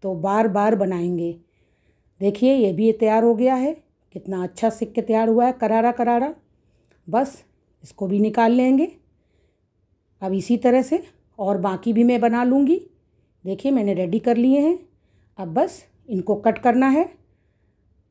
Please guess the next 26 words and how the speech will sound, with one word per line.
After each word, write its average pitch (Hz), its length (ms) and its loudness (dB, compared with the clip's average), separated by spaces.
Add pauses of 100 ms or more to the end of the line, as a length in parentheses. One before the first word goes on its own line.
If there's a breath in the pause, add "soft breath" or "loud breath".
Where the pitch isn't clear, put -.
(560)
तो 196 120 -4
चाकू 214 440 0
या 302 180 4
पिज़्ज़ा 190 300 -6
कटर 202 260 -6
की 208 140 -4
मदद 196 240 -2
से 208 160 -2
इसको 320 340 -2
कट 190 200 -8
कर 220 200 -2
लेंगे। 302 360 2 (800)
और 175 160 -12
देखिए, 226 460 -2 (1120)
मैंने 196 240 0
सारे 214 340 2
कट 240 180 -2
कर 240 180 0
लिए 262 220 4
हैं, 302 160 2 (1600)
कितने 214 260 0
सारे 233 280 4
तैयार 233 380 2
हो 247 140 2
गए 269 160 0
हैं। 302 180 0